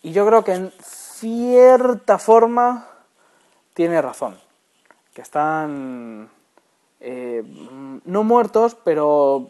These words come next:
lo tienen chungo de, iba a decir de pelotas, pero voy a decir de narices. Lo tienen chungo de narices. Un año de, de adelanto se va a hacer ahora en abril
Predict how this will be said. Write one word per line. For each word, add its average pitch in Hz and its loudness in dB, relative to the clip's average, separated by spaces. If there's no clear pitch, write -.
lo 143 -12
tienen 165 -8
chungo 175 -2
de, 123 -6
iba 127 -14
a 143 -10
decir 131 -12
de 113 -12
pelotas, 143 -10
pero 107 -12
voy 117 -6
a 127 -10
decir 127 -12
de 104 -14
narices. 113 -16
Lo 120 -20
tienen 156 -12
chungo 175 -10
de 165 -6
narices. - -16
Un 175 -8
año 175 -4
de, - -
de 165 -10
adelanto 202 -4
se - -14
va 160 -2
a - -2
hacer 156 -8
ahora 151 0
en 117 -14
abril 214 -6